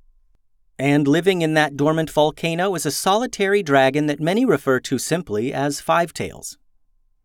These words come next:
Because, as you probably guessed, the dragon has five tails. Not many people visit Five Tails. In fact, most people keep their distance.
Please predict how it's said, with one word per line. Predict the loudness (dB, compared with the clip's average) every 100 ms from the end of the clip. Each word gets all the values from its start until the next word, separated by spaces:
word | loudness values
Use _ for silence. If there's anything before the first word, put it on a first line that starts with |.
| _
Because, | -6 0 0 0 -6 -12 _ _ _ _ -6
as | -2
you | -2
probably | 0 0 2 -2
guessed, | -2 -2 -4 -10 -18 _ _ _ _ _
the | 0
dragon | 2 2 -2 -10
has | -12 -14
five | -8 -8 -8 -12
tails. | -18 -18 -20 -20 _ _ _ _ _ _ _ _ _
Not | -6 -2
many | 0 0
people | -2 -4 0 0
visit | 2 0 0 -4 -12 _ _
Five | _ -6 -6 -12
Tails. | -10 -10 -10 -14 -20 _ _
In | -4
fact, | 0 0 0
most | 0 0 -2
people | -4 -4
keep | -8 -12 -4
their | -4
distance. | -2 -4 -4 -12 -12